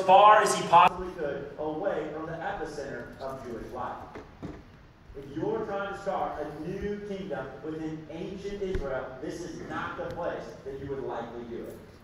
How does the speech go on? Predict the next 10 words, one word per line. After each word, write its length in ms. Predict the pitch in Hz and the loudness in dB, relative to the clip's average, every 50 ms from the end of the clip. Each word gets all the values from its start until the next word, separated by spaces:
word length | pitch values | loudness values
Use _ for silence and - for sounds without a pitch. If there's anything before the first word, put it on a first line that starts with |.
| - - - - - - - - - - - - - - | -20 -20 -20 -20 -20 -20 -20 -20 -20 -20 -20 -20 -20 -16
So 120 | - 147 151 | -12 -8 -4
what 160 | 156 196 196 | -4 -2 -2
does 180 | - - - | -4 -4 -6
Jesus 340 | - 196 185 - - 175 - - - - - - - - | -6 -6 -6 -6 -6 -6 -8 -10 -12 -14 -16 -18 -14 -10
want 240 | 131 143 143 143 143 | -8 -6 -6 -6 -6
us 80 | 143 147 | -8 -10
to 60 | 151 | -12
see 420 | 151 143 165 165 156 - - - - | -12 -10 -8 -8 -8 -6 -8 -8 -10
from 180 | - 139 - - - - 98 | -8 -8 -8 -10 -10 -12 -14
this? 280 | - - - - - | -14 -16 -18 -18 -20